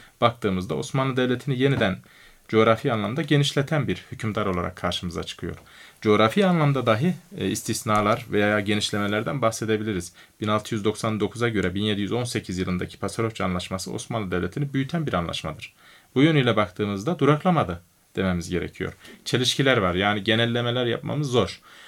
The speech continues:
Bu bakımdan, e, yani durakladı dediğimizde, e, şu gerileme değil, bu ilerlemedir diyeceğimiz pek çok konu da var. Hangi açıdan mekanizmada tıkanıklıklar var, yeri yer arızalar çıkıyor.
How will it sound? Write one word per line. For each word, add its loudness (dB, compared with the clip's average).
Bu -6
bakımdan, 0
e, -2
yani 2
durakladı 4
dediğimizde, 2
e, 2
şu 2
gerileme 4
değil, 2
bu 2
ilerlemedir 2
diyeceğimiz 2
pek 2
çok -4
konu 2
da 4
var. -4
Hangi 4
açıdan 2
mekanizmada 0
tıkanıklıklar -4
var, 0
yeri 2
yer 2
arızalar 2
çıkıyor. -4